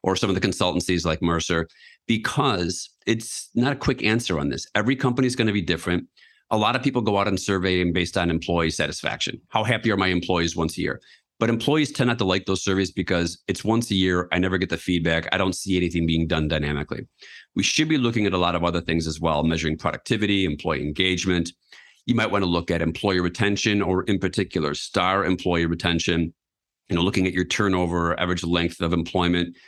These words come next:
But the one that I'm really keen on starting to measure a lot more going forward is the employee net promoter score. So we're in the process of actually running a survey internally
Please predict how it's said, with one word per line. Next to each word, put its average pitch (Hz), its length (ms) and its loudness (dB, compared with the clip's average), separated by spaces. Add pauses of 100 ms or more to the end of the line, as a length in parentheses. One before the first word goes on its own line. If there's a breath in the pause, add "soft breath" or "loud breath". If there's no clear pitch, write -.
(260 loud breath)
But 101 140 0
the 104 80 2
one 117 280 2
that 139 120 0
I'm 101 160 2
really 104 260 2
keen 95 300 0
on 87 60 0
starting 87 320 0
to 85 100 -2
measure 85 300 0
a 78 60 2
lot 78 180 0
more 80 160 2
going 78 240 0
forward 92 680 0
is 92 300 0
the 98 100 2
employee 90 460 2
net 82 180 0
promoter 78 380 -2
score. - 340 -8 (540 soft breath)
So - 120 -2
we're 113 200 2
in 143 60 2
the 131 60 0
process 98 520 0
of 87 100 0
actually 85 280 0
running 87 440 2
a 90 60 -4
survey 90 360 0
internally 101 600 0